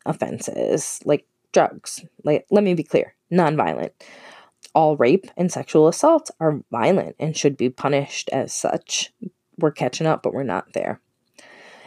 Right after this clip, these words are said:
Anyway, there are lesser degrees, um, diminished capacity, and all other kinds of minutia that can make sentencing murky, but that's kinda the, the four different breakdowns without all of the caveats.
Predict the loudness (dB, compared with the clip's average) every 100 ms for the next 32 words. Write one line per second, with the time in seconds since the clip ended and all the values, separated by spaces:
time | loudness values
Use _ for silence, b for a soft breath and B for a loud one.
0 | _ 0 2 2 0 -2 -4 4 6 6
1 | 4 2 0 4 4 4 4 4 6 6
2 | 2 -2 -2 0 2 0 2 2 2 0
3 | -6 -4 -8 -4 -2 2 4 4 2 0
4 | 0 2 2 4 2 0 -4 -4 -2 -2
5 | -2 -2 -4 0 2 4 2 0 -2 -2
6 | -4 -4 -4 -4 -4 -4 -6 -4 -4 -4
7 | -6 -6 -4 -4 0 0 2 2 0 -2
8 | -4 -4 -2 0 0 0 0 2 2 2
9 | 2 0 -2 -8 2 4 4 4 2 2
10 | 0 0 -4 -4 -6 -2 -2 -2 -6 -2
11 | -2 -2 -4 -6 -4 -4 0 2 2 0
12 | 0 -2 0 0 0 -2 -2 -4 -4 -10
13 | -6 -4 -2 -4 -8 -14